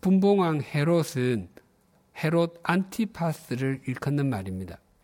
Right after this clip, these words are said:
분봉왕의 문자적인 의미는 한 지역의 사분의 일을 다스리는 왕이라는 의미입니다. 그는 자기 동생인 필립의 아내였던 헤로디아와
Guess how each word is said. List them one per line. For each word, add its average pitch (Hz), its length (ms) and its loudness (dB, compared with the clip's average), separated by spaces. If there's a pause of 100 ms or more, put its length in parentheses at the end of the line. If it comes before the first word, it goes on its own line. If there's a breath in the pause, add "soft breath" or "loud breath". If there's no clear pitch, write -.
(920 loud breath)
분봉왕의 196 800 4
문자적인 156 720 2
의미는 120 640 0 (220 loud breath)
한 202 360 2
지역의 180 760 2 (180 soft breath)
사분의 190 680 2
일을 190 460 2 (220)
다스리는 135 800 0 (200)
왕이라는 131 840 0
의미입니다. 101 560 -6 (1300 loud breath)
그는 190 320 6
자기 190 340 4
동생인 143 720 2 (240 loud breath)
필립의 190 760 4
아내였던 127 840 2 (320 soft breath)
헤로디아와 175 920 0